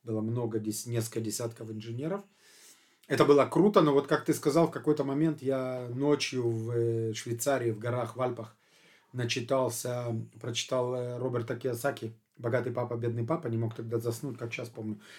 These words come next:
Я написал, кстати, это у меня написано в книге первой, которая называется «Путь к успеху в компаниях высоких технологий».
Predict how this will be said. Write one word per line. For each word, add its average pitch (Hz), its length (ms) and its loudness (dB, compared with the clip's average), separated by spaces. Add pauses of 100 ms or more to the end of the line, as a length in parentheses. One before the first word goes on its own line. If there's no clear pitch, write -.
(120)
Я 123 80 -2
написал, 120 340 0
кстати, 117 280 -6
это 120 160 -2
у - 20 -2
меня 117 160 -2
написано 110 400 -6
в - 80 -20
книге 113 300 -6
первой, 151 340 2
которая 113 280 -8
называется 113 420 -6
«Путь 113 420 -14 (1200)
к - 80 -12
успеху 120 580 2
в 113 300 2
компаниях 113 460 -2
высоких 117 340 -8
технологий». 135 640 -8